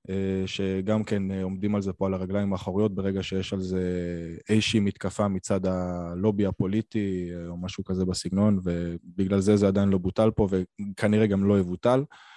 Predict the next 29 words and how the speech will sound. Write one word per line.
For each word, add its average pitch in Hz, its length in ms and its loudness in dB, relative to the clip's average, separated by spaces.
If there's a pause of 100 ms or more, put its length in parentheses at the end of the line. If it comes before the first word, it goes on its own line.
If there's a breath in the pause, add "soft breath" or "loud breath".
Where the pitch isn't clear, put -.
(960 loud breath)
היה 113 180 4
פחד 135 380 2
וחשש 110 440 -4
שזה 98 200 -4
יבוטל 98 300 -4
עכשיו 104 200 -6
בזמן 101 260 -4
הקורונה, 110 480 -2 (1080)
ויש 104 380 -4
אצטדיונים 104 360 0
שעדיין 107 260 0
לא 113 60 0
החזירו 113 280 -2
יציאה 113 260 -4
מעידה, 120 520 -2 (100)
אבל, 95 260 -8
אה, 92 640 -2 (280)
זה 98 120 -4
סוג 104 220 2
של 104 120 2
קונסנזוס 107 680 2
אצל 101 200 -2
כולם, 95 320 0
שיחזירו 113 600 2
את 110 60 0
זה 117 100 2
בסוף 113 320 -4
אצל 110 220 -4
כולם, 123 400 2